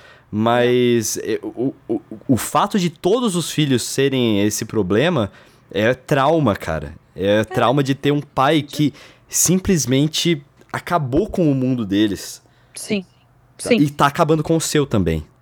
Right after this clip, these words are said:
Speaker 1: tá?
Speaker 2: E com o
Speaker 1: Porque é o
Speaker 2: nosso,
Speaker 1: seguinte,
Speaker 2: né? Porque a
Speaker 1: sim,
Speaker 2: gente,
Speaker 1: é,
Speaker 2: eu, eu não
Speaker 1: com o
Speaker 2: tenho nada a ver
Speaker 1: nosso,
Speaker 2: com isso,
Speaker 1: velho.
Speaker 2: mas eu tô sofrendo as consequências.
Speaker 1: Você pode ter certeza que Bolsonaro e todos os seus apoiadores,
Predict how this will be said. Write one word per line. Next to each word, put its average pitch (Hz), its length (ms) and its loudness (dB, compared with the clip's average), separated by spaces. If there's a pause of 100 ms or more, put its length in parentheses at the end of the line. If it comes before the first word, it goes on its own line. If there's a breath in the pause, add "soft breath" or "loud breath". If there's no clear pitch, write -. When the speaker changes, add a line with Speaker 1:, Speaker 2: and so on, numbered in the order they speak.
(260)
Speaker 1:
tá? 98 160 0 (260 loud breath)
Speaker 2:
E 302 80 -2
com 269 140 -2
o - 20 2
Speaker 1:
Porque - 200 0
é - 20 4
o - 20 4
Speaker 2:
nosso, 139 100 -2
Speaker 1:
seguinte, 143 340 0
Speaker 2:
né? - 40 -14
Porque 254 240 -10
a 254 80 -2
Speaker 1:
sim, 240 220 -2
Speaker 2:
gente, - 80 -2
Speaker 1:
é, 98 120 0
Speaker 2:
eu, - 60 -4
eu 254 240 -8
não - 80 -10
Speaker 1:
com 113 80 0
o - 20 4
Speaker 2:
tenho 107 80 4
nada 98 140 4
a - 20 2
ver - 60 0
Speaker 1:
nosso, - 140 -8
Speaker 2:
com 82 80 -6
isso, 85 60 0
Speaker 1:
velho. 82 100 -2
Speaker 2:
mas 349 120 -4
eu - 60 -8
tô 392 100 -10
sofrendo 349 360 -6
as - 80 -10
consequências. 240 760 -6 (680 loud breath)
Speaker 1:
Você 104 180 -2
pode 151 220 0
ter 175 120 0
certeza 147 540 0
que - 140 -2
Bolsonaro 123 680 0
e 101 60 0
todos 147 460 -2
os 143 80 -4
seus 120 260 0
apoiadores, 101 800 0